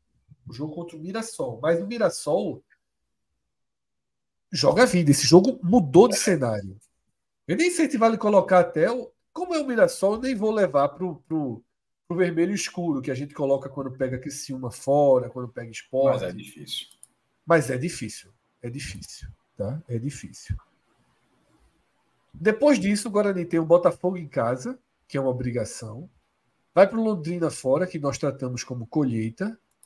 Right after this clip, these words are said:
Speaker 1: Vem o Criciúma em casa, que esse jogo tá como difícil, mas há uma tendência, há uma tendência que mude completamente. Acho muito difícil que o Criciúma esteja vivo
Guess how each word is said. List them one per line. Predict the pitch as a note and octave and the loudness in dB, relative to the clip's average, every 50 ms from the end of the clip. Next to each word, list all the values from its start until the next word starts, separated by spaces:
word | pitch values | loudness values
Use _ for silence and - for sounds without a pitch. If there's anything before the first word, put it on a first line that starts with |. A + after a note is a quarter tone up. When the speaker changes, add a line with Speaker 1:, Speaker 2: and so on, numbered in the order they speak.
| _ _ _ _ _ _ _ _ _ | _ _ _ _ _ _ _ _ _
Speaker 1:
Vem | C3+ C3 A3 C4 C#4+ | -2 2 2 4 4
o | C#4+ C#4+ | 2 2
Criciúma | - C4 B3+ - - - - A3 A3 A3 G3+ | 2 0 0 2 0 -4 -4 -4 -4 -4 -6
em | D#3+ | -4
casa, | - - C#3 B2+ C3 C3 C3 E3+ F#3 F3+ - - _ | 2 4 4 6 6 4 4 2 0 0 0 -10 _
que | _ - E3 | _ 2 4
esse | G#3 C#4+ D4+ D4 - D#4 G#3+ | 4 4 4 4 4 2 4
jogo | D3+ F3+ F#3 F3 E3+ E3+ | 6 6 6 6 4 0
tá | - - E3+ D#3 | 0 0 0 0
como | - - F3 F3 F#3 | 0 -4 -8 -8 -6
difícil, | F3 E3+ - - - - A#2+ A#2 A2+ - - - A#2+ A2 A2 _ _ _ _ _ _ _ _ _ _ _ _ _ _ | -6 -8 -8 -10 -10 -10 -10 -10 -10 -10 -12 -12 -14 -14 -14 _ _ _ _ _ _ _ _ _ _ _ _ _ _
mas | - B3+ E4 - A#3+ E3+ E3+ E3+ E3 - | -6 0 2 4 6 6 4 4 4 4
há | F3 G3 A3+ | 2 2 4
uma | B3+ C4+ B3+ | 4 2 2
tendência, | A#3+ - - A#3 G#3+ F#3+ E3 D3+ D3+ D3 C#3+ C#3 B2+ - - - D3 C#3 C3+ C#3+ C#3+ _ _ _ _ _ _ _ _ _ _ | 2 0 -4 -6 -6 -4 -4 -2 -2 -2 -2 -4 -6 -10 -10 -8 -8 -8 -8 -8 -12 _ _ _ _ _ _ _ _ _ _
há | - D3+ | -8 -6
uma | D#3+ F3 F#3 F3+ | -4 -2 -4 -4
tendência | F3+ - F3 E3 C#3+ B2+ B2 A#2+ A#2 A2 - - - A#2+ B2 B2+ B2+ _ _ _ _ _ _ _ _ _ _ _ _ _ _ _ _ _ _ _ _ _ _ _ _ _ _ _ _ | -4 -6 -8 -8 -6 -8 -8 -8 -8 -12 -14 -14 -14 -14 -14 -14 -16 _ _ _ _ _ _ _ _ _ _ _ _ _ _ _ _ _ _ _ _ _ _ _ _ _ _ _ _
que | - G3 | -6 -4
mude | F3+ E3 E3 F3 F3+ D3+ D3+ | -2 0 0 0 0 -2 -2
completamente. | - F#3 A3+ A#3+ A#3 G3+ F#3 F#3+ F#3+ D3 C#3+ C#3+ C#3+ E3 | -2 -2 -2 2 2 2 4 4 4 4 4 2 2 4
Acho | D#3 - - F3 | 2 2 2 0
muito | D3+ D3 D#3+ G3 A3+ C4 B3+ A#3+ | -2 -2 -4 -2 -2 -2 -4 -2
difícil | G#3+ G3 - - F3+ E3+ - | -2 -2 -2 0 -2 -4 -4
que | D#3 | -4
o | - | -4
Criciúma | F3+ F3 - - E3 D#3 D3 C#3+ D3 | -4 -2 -2 -2 -2 -2 0 0 -2
esteja | B2+ - - D#3 D3 C#3+ E3 D3+ | -2 0 0 0 4 4 4 2
vivo | B2+ A2+ A#2 B2+ B2 B2 A#2+ A#2 C#3 F3 G#3 A3+ | 2 0 -4 -4 -2 -2 -4 -4 -6 -6 -6 -8